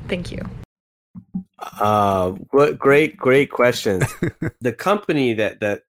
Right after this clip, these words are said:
Speaker 2: uh, designed this with us is called Legacy, and, and they were awesome to work with. And, um, it was a lot of Henry and a lot of Akiva and a little bit of me. Uh, not,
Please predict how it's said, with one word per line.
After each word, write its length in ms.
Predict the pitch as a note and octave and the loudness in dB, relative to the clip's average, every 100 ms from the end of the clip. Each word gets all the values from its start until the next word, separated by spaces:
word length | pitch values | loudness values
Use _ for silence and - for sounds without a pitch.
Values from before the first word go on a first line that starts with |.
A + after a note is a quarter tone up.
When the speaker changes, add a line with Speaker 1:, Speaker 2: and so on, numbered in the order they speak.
| A2+ | -4
Speaker 2:
uh, 220 | G2+ F#2+ | -2 -2
designed 580 | F#2+ G#2 A2 A2 G#2 F#2+ | -6 -4 0 0 -2 -4
this 300 | G2 F2+ - | -6 -6 -8
with 200 | F#2+ F#2+ | -6 -6
us 140 | F2+ | -10
is 100 | F#2 | -14
called 220 | - G2 | -8 -8
Legacy, 540 | F2+ F#2+ F#2 - F2+ F2 | -4 -4 -6 -8 -8 -8
and, 160 | F2 - | -10 -8
and 220 | F#2 F#2+ | -8 0
they 140 | A2+ | 0
were 260 | A2 G2+ F#2 | 2 0 -2
awesome 400 | G2 F#2 - F2+ | -2 -4 -4 -10
to 120 | - F2 | -10 -12
work 240 | F2+ - | -12 -10
with. 200 | - - _ _ _ _ _ | -14 -16 _ _ _ _ _
And, 540 | B2 B2 A#2 A2+ A2+ - | 2 4 4 2 0 0
um, 300 | G#2+ G#2 G#2+ | 0 0 0
it 60 | |
was 200 | B2 B2+ | 0 0
a 80 | G#2+ | 2
lot 260 | A2+ B2 C3+ | 4 4 2
of 160 | C3+ | 0
Henry 320 | C3 B2+ B2 A#2 | -4 -2 0 0
and 80 | A2+ | -2
a 80 | |
lot 100 | A2 | -2
of 120 | G#2 G#2+ | -4 -4
Akiva 520 | - - A2 G2+ G2+ | -10 -4 -4 -2 -2
and 100 | G2 | 0
a 60 | |
little 400 | G2 G#2 A2+ B2 | -2 0 0 -2
bit 140 | A2 G#2 | -2 -2
of 80 | F#2+ | -2
me. 340 | F#2 F#2 F#2 _ _ _ _ - | -2 -2 -6 _ _ _ _ -2
Uh, 500 | G2 F#2 F2 F2+ F2 A2 | 0 0 0 -2 -4 -6
not, 320 | - A2 G#2 | -2 -2 0